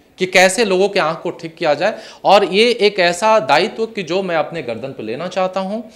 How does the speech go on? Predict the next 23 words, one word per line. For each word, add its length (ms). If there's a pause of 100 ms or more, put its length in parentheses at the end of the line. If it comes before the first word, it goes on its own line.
(440)
अपने 240
कंधों 320
पे 100
लेना 240
चाहता 320
हूँ। 300 (340)
और 500 (320)
ऐसा 240
नहीं 220
कि 120
गरुड़ 320
एक 220
हॉस्पिटल 460
होगा, 220 (920)
आप 260
just 160
imagine 460
कीजिए, 280 (380)
ह्यूमन 220
साइकोलॉजी 480
को, 120
अ, 280
समझिए। 460